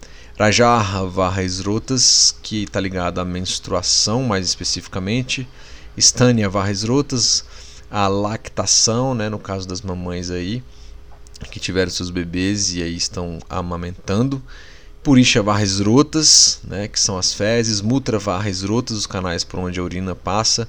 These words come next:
E Sueda Varra Esrotas, por onde o suor sai do nosso corpo. Esses últimos três aí são aquela excre-, aquelas excreções que a gente tem,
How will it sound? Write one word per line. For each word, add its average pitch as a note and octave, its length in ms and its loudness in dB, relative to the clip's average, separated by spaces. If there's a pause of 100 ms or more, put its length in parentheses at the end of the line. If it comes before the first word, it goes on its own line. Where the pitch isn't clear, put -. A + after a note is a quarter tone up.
(520)
E - 80 0
Sueda A#2 420 4
Varra A2 260 4
Esrotas, G#2 540 -2
por G#2 220 -4
onde G2 380 -2
o F2+ 100 -2
suor F2+ 540 -2
sai F2+ 200 -2
do F2+ 80 -8
nosso F#2 280 -8
corpo. G#2 380 -4
Esses - 120 -2
últimos A2 320 -4
três G#2 320 -2
aí G#2 260 0 (440)
são A#2+ 160 0
aquela A#2+ 260 2
excre-, A#2 480 2
aquelas A2 300 0
excreções A2+ 960 4 (400)
que A2 580 -2
a G2 60 2
gente G#2 280 -2
tem, G#2+ 300 0